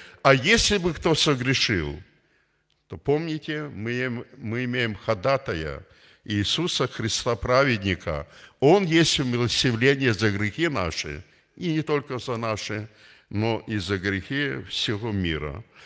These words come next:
Бог может не только восстановить, а возвести на более высокий уровень, э, своего, как бы,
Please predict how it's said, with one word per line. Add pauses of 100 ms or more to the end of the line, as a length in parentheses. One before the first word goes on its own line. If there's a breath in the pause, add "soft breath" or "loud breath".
(200 loud breath)
Бог
может
не
только
восстановить,
а
возвести (400 loud breath)
на
более
высокий
уровень,
э, (220)
своего,
как
бы,